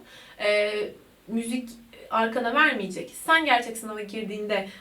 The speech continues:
o arkadaki fondaki müziğe zihnin alıştığı için onu arayacak ve senin yine dikkatini alacak.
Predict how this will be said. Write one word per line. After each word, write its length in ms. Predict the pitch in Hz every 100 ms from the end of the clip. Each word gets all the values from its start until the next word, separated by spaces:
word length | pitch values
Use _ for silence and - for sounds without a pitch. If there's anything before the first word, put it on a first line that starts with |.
| -
o 120 | 220
arkadaki 560 | 220 233 269 254 294 294
fondaki 520 | - 240 233 254 285
müziğe 520 | 262 247 226 247 247
zihnin 340 | 220 226 269 311
alıştığı 440 | 214 233 - 339
için 240 | 302 -
onu 340 | - 226 226 294
arayacak 540 | 202 190 392 453 - -
ve 100 | 247
senin 300 | 247 277 285
yine 240 | 302 226
dikkatini 440 | 190 185 180 185 175
alacak. 260 | 170 -